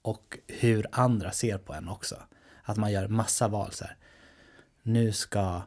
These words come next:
du ha ett jobb, du ska ha en familj, du ska vara på det här sättet och det här sättet. Och då blir det typ från den här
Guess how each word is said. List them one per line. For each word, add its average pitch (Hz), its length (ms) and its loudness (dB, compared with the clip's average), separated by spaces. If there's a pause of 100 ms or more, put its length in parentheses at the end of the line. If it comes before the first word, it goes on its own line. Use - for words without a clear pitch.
(260)
du 110 260 0
ha 92 240 -2
ett - 160 -10
jobb, 107 640 0 (380)
du 104 200 0
ska 98 240 -4
ha 95 260 0
en 98 100 -2
familj, 104 580 -2
du 98 120 -2
ska 107 180 -4
vara 95 120 -2
på 101 120 -6
det 98 60 -2
här 104 200 -2
sättet - 280 -6
och 98 80 -6
det 98 80 -2
här 101 200 -2
sättet. - 640 -6
Och 110 140 -6
då 117 300 0 (1080)
blir 131 260 8
det 107 80 6
typ - 380 -8 (140)
från 107 220 -2
den 101 140 0
här 95 160 -4